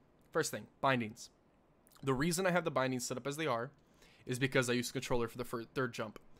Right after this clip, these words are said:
You can use any bindings you want, but the reason they're set up like that is so once my first lineup is complete like this, I pick up my controller with my right hand. So after the second jump, I just move my left hand on my controller.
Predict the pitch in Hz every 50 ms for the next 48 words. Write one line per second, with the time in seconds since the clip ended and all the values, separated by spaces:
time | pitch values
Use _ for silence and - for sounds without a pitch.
0 | - - - - - - 127 127 135 131 143 156 143 135 160 156 151 139 139 135
1 | 143 139 135 120 117 120 110 120 143 220 - - - - 131 - 123 135 160 180
2 | 143 170 165 139 - 185 165 - 139 135 135 131 127 127 127 - - - - -
3 | - - - 127 120 - - 131 120 117 117 143 156 156 - 190 175 151 - 160
4 | 156 139 - - 135 139 135 135 135 117 117 - - - - - - - - 156
5 | 165 - 123 123 - - 196 220 233 - - - - - - - - - - -
6 | - - - - - - - - - 131 135 135 139 - - 190 190 185 165 170
7 | 160 151 151 143 - 151 135 131 131 131 135 123 120 120 120 117 113 110 107 -
8 | - - - 160 160 196 170 165 - 180 165 - 139 135 139 214 214 175 - -
9 | - - 135 131 135 127 - 143 135 127 123 123 120 120 - 123 120 117 117 113
10 | 113 113 - 143 113 - -